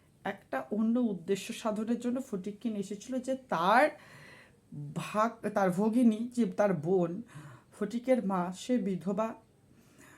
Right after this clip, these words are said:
আহ, পত্নী, আহ, পতিহারা। তো তার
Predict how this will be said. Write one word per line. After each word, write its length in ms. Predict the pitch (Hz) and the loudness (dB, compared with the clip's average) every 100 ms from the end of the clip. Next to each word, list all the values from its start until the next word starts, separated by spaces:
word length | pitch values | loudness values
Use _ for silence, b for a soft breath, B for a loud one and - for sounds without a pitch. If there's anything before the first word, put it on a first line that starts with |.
| b b | b b
আহ, 200 | 170 170 175 | -4 -2 -2
পত্নী, 420 | 208 220 - 254 247 | -4 -6 2 4 4
আহ, 420 | 202 185 180 180 220 | 4 4 4 2 -2
পতিহারা। 560 | 240 269 185 175 220 285 b b b - | 0 2 2 2 0 -4 b b b -2
তো 320 | 233 233 - _ | 0 0 -6 _
তার 360 | - 196 214 294 | 0 0 2 -2